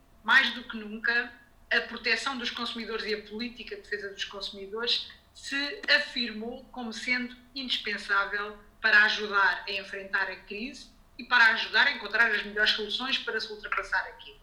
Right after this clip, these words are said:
crise. O que é que a unctad fez? Bom, a unctad tem realmente uma vantagem única, que é o facto de ter um, um, um número de membros tão amplo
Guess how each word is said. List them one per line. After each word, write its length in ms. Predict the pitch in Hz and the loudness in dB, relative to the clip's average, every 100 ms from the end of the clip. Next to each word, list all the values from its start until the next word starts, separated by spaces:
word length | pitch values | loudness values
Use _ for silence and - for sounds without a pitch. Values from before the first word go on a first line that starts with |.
| - | -16
crise. 360 | - - - - - - - _ - | -14 -14 -20 -20 -20 -20 -20 _ 0
O 60 | |
que 120 | - | 6
é 60 | 320 | 6
que 120 | - | 6
a 40 | 269 | 2
unctad 480 | 254 - 233 214 - | 0 2 4 4 0
fez? 300 | - - - - | -12 -6 -6 -6
Bom, 220 | 240 - - - - - | -8 -12 -18 -20 -12 -6
a 80 | 262 | -6
unctad 380 | 240 294 285 | 2 6 6
tem 160 | 294 277 | 6 4
realmente 480 | 240 233 226 240 226 | 6 4 2 -4 -4
uma 140 | 220 | -2
vantagem 600 | 202 196 214 214 196 190 | -2 2 6 6 4 -4
única, 340 | 208 214 208 208 | -8 -8 -6 -8
que 140 | - | -6
é 40 | 202 | -6
o 100 | 196 | -4
facto 540 | 214 208 - - - | 4 4 4 -8 -12
de 160 | - - | -14 -6
ter 320 | 233 226 220 | 0 2 0
um, 100 | 214 | -6
um, 640 | 214 226 202 196 196 196 220 | -12 -14 -14 -16 -18 -16 -10
um 60 | |
número 520 | 208 233 285 254 220 | -6 -6 -6 -6 -8
de 100 | 202 | -8
membros 720 | 196 208 220 214 208 - - - | -8 -4 -4 -4 -6 -6 -6 -8
tão 220 | 196 180 | -8 -6
amplo 440 | 175 - - 196 | -6 -8 -16 -20